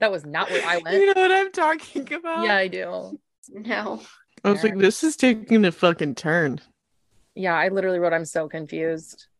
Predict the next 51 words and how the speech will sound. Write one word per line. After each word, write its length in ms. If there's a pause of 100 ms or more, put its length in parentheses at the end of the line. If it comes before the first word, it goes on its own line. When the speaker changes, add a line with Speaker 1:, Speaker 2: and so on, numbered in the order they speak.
(120)
Speaker 1:
I, 220
I 120
didn't 140
Speaker 2:
Pierce, 360
like 160
I 60
Speaker 1:
understand. 340
Speaker 2:
said, 40
was 140
just 160
like, 180
"You 160
get 140
a 60
creature, 420
you 280
get 140
a 60
creature, 380
and 140
you 160
get 140
a 60
creature." 540
Speaker 1:
Well, 140
and 120
then 100
they 120
bring 160
up 80
this 200
chick 300
that, 100
like, 280
is 220 (180)
friends 260
with 120
Ephraim, 360
but 100
also, 360
like, 200 (200)
Quicksilver 540
had, 180
like, 100
a 60
price 400
on 80
her 100
head. 560
And 140
then 320